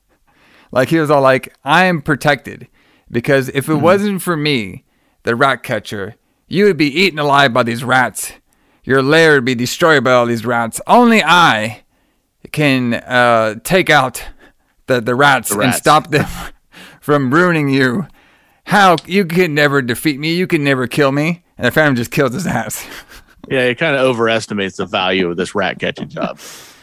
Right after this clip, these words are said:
Speaker 1: Uh, I, I just love this character. I don't know why. He was just so funny. It's just like, <laughs> "Look at my important job. You'll never kill me. I'm being
Speaker 2: <laughs>
Speaker 1: immortal. You, you, I'm basically, you're my slave." And he just kills his ass. Like,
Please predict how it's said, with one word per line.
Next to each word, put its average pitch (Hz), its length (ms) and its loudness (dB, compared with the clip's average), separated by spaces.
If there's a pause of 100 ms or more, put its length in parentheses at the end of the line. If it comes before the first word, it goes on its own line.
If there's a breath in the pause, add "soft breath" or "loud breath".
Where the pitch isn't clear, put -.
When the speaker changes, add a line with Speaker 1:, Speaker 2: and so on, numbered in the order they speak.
(340 loud breath)
Speaker 1:
Uh, 170 460 4
I, 175 60 2
I - 20 2
just 202 180 -4
love 170 160 2
this 170 160 -4
character. 170 340 0
I 151 60 4
don't 190 160 4
know 170 140 4
why. 156 220 6
He 147 60 2
was 165 80 0
just 175 160 0
so 185 160 2
funny. 151 320 0
It's 117 200 -8
just - 160 -10
like, 127 300 -6
<laughs> 160 800 -6
"Look 160 220 -2
at 180 80 -2
my 151 120 -2
important 151 480 -2
job. 143 200 0
You'll 143 160 -2
never 135 320 0
kill 117 280 -4
me. 113 120 -8
I'm 117 220 -2
being 117 260 2
Speaker 2:
<laughs> - 0 -
Speaker 1:
immortal. 113 560 -2 (320 loud breath)
You, 139 300 0
you, 143 200 2
I'm 135 240 0
basically, 139 420 0
you're 120 200 0
my 117 160 -2
slave." 117 260 -2
And 120 40 0
he 120 80 -2
just 110 100 -6
kills 120 260 -2
his 113 140 -8
ass. 113 300 -2
Like, 95 160 -8